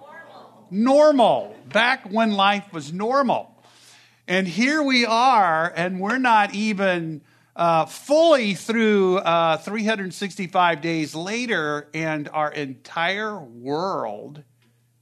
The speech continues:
Speaker 2: is different. You know, I don't know about you, but every time I come to the end of a year,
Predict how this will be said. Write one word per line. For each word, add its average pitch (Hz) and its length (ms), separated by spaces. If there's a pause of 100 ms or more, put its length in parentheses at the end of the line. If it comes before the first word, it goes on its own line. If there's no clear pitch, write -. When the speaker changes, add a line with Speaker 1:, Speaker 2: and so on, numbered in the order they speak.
Speaker 2:
is 127 160
different. 135 480 (1800)
You 202 80
know, 214 80
I 220 160
don't 208 260
know 185 100
about 160 280
you, 214 160
but - 400 (680)
every 202 220
time 190 420
I 165 160
come 185 340
to 180 140
the 156 240
end 180 320
of 170 160
a 147 60
year, 143 640